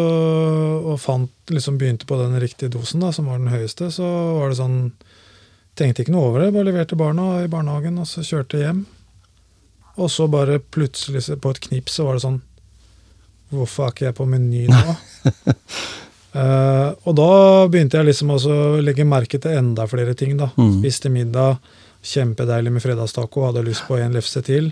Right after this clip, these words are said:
Speaker 2: Mm.
Speaker 1: Men da var det en sånn der tanke i hodet som gikk liksom at, eh, ja, men Joakim, trenger du en lefse til?
Speaker 2: Mm.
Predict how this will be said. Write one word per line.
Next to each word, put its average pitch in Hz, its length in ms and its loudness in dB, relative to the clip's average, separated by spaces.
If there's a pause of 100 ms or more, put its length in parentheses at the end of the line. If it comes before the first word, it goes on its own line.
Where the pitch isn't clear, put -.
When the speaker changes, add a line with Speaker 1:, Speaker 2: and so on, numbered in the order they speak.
(120)
Speaker 2:
Mm. 123 240 2 (340)
Speaker 1:
Men 151 120 -2
da 175 100 4
var 139 180 6
det 147 80 4
en 131 80 2
sånn 135 160 2
der 143 440 0 (120)
tanke 127 540 -2
i 127 80 2
hodet 123 340 0
som 135 160 0 (920)
gikk 139 440 -4
liksom 127 340 0
at, 120 220 -6
eh, 127 380 -2
ja, 135 60 -4
men 127 140 0
Joakim, 131 380 -2 (540)
trenger 123 580 2
du 123 160 4
en 123 240 2
lefse 123 260 -2
til? 160 240 -2
Speaker 2:
Mm. 113 300 4